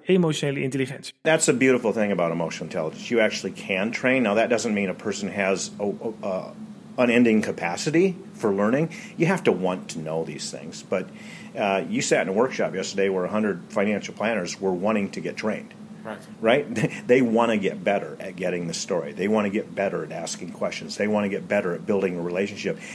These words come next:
Speaker 2: And they wanna get better at building the bridge between what a person has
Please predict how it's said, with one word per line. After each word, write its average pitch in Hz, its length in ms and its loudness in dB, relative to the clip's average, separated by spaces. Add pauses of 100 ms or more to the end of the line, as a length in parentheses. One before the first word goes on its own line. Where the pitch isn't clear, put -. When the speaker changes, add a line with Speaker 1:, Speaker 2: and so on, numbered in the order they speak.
(140)
Speaker 2:
And 123 120 4
they 120 60 6
wanna 139 220 2
get 117 220 -2
better 107 420 2
at 95 220 -10
building 113 320 2
the 87 80 -2
bridge 107 380 -2
between 101 380 -6
what 87 100 -6
a 85 40 -6
person 110 380 -8
has 95 440 -4